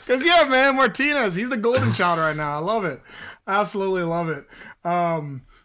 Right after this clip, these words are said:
even though Martinez has gone over that amount back-to-back weeks, actually. Hey, we're saying o-, over under, but he sh-, probably will get there.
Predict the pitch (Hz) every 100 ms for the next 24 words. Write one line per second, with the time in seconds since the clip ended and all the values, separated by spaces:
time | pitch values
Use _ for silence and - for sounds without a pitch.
0 | - 220 311 320 285 285 403 453 233 294
1 | 220 262 240 202 233 214 208 190 196 -
2 | 139 185 - 180 170 160 151 - 147 135
3 | 131 139 165 156 214 233 254 240 220 233
4 | 202 - 208 214 190 202 160 151 196 302
5 | 226 - - - - _ 185 247 277 233
6 | 185 156 170 151 113